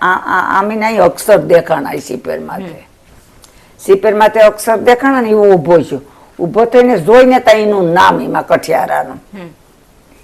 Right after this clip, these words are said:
Speaker 1: કે, "આમાં તો મારું નામ છે, તો, તો આ જ પથ્થર છે," ઈ કે.
Speaker 2: હમ.
Speaker 1: એટલે આ પથ્થર વિના બીજો પથ્થર નહીં. આમ જોયું ત્યાં એના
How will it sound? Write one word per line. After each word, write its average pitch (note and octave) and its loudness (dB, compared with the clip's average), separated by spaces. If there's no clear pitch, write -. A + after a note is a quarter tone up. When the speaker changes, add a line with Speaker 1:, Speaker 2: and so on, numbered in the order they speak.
Speaker 1:
કે, - -6
"આમાં - -8
તો G3+ -8
મારું A3 -6
નામ F3+ -2
છે, G#3+ -4
તો, - -12
તો B3 0
આ A3+ 6
જ - 2
પથ્થર G#3 2
છે," - 0
ઈ D#3 0
કે. C#3 -10
Speaker 2:
હમ. F3+ -16
Speaker 1:
એટલે - -2
આ G3+ 4
પથ્થર A3 0
વિના G3 2
બીજો F3+ 2
પથ્થર F#3 0
નહીં. E3 -4
આમ E3+ -4
જોયું F3+ 0
ત્યાં F3 -2
એના F#3 -6